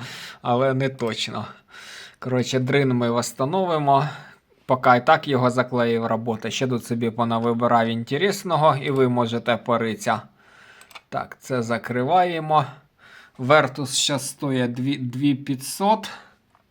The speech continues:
Самий дешевий. Кстати, де наш? Чотири вісімнадцять. А, наш три двісті стоїть. Ну,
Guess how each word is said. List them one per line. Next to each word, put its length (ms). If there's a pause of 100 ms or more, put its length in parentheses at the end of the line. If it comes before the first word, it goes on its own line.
(500)
Самий 500
дешевий. 600
Кстати, 420
де 220
наш? 420
Чотири 500
вісімнадцять. 840
А, 160
наш 260
три 240
двісті 560
стоїть. 580 (2000)
Ну, 360